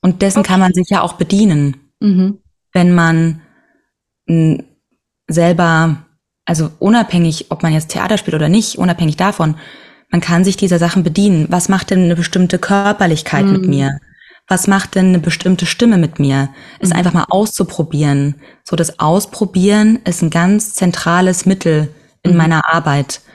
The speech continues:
Speaker 1: Sowohl als Schauspielerin, denn wir probieren ja ein Stück oder ein Text, bis er zur Premiere kommt, ein paar
Speaker 2: Ja.
Speaker 1: Wochen lang, aber auch im Coaching, mal Sachen auszuprobieren. Das gibt einem so eine Leichtigkeit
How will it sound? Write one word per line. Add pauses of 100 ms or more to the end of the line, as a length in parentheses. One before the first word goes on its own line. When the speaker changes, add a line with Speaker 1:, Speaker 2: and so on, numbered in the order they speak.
(100)
Speaker 1:
Sowohl
als
Schauspielerin,
denn
wir
probieren
ja (220)
ein
Stück
oder (580)
ein
Text,
bis
er
zur
Premiere
kommt,
ein
paar
Speaker 2:
Ja.
Speaker 1:
Wochen (160)
lang, (460)
aber
auch
im
Coaching, (480)
mal
Sachen
auszuprobieren.
Das (160)
gibt
einem
so
eine
Leichtigkeit